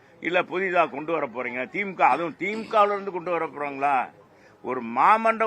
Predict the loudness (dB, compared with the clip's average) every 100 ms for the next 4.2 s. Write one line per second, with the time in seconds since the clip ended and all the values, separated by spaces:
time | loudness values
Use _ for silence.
0 | 2 0 -2 0 2 4 4 2 2 4
1 | 4 4 0 -4 -2 -4 -4 -8 -14 _
2 | _ _ -4 -2 0 0 0 0 -2 -2
3 | -4 -4 2 2 2 -2 0 2 4 2
4 | 0 0